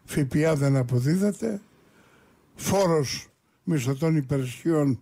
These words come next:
ούτε το ξέρει κανείς τι χρώμα έχει. Και όταν κάποια στιγμή κλείσαμε καμιά εκατοστή χιλιάδες μαγαζιά στην Αθήνα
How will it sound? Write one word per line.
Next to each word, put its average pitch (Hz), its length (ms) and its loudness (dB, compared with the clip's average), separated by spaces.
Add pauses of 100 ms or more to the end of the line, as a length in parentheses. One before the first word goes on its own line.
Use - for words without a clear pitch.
(460)
ούτε 180 240 0
το 147 140 0
ξέρει 143 300 0
κανείς 131 480 0 (340)
τι 156 140 -2
χρώμα 143 400 2
έχει. 202 540 -2 (1000)
Και - 140 -6
όταν 208 180 2
κάποια 170 300 2
στιγμή 139 600 0 (760)
κλείσαμε 170 640 0
καμιά 147 280 2
εκατοστή 151 460 0
χιλιάδες 147 680 -2 (320)
μαγαζιά 143 880 0 (320)
στην 147 320 -2
Αθήνα 151 760 -2